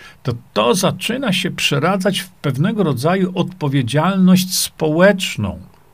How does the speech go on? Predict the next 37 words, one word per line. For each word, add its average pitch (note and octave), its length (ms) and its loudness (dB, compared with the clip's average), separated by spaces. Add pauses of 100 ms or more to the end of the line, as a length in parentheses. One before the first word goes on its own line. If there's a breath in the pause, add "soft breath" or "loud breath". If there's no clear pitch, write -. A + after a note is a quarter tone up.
(760 loud breath)
Bo F3 80 4
to F#3+ 120 0
nie A3+ 120 2
jest - 260 2
tylko D3+ 300 0
po D3 160 -4
to, C#3 120 -4
żeby B2 240 -4
tam C3 180 -2
krzyczeć, D#3+ 440 2
krzyczeć, D3+ 380 -2
krzyczeć, D3 400 -6
krzyczeć. - 520 -2 (340 soft breath)
Nie, F#3+ 440 -4
bo A#2+ 140 -10
to - 220 -8
se F#3 160 -6
krzyczeć F#3 460 -4
można, F#3 300 -2
jak D#3 120 -4
się D#3 120 -6
tam C#3+ 180 -4
ma C3+ 180 -4
dziesięć C#3+ 380 -2
tysięcy C#3+ 420 -4
ludzi C#3+ 340 0
i B2 80 0
u, A#2 120 0 (380 loud breath)
się - 180 0
krzyczy, D#3 340 0
co D#3 200 -2
było C#3+ 260 0
u B2 80 0
cioci C#3+ 380 -6
Kloci C#3 380 -4
na C3 100 -4
imieninach. A#2+ 640 -2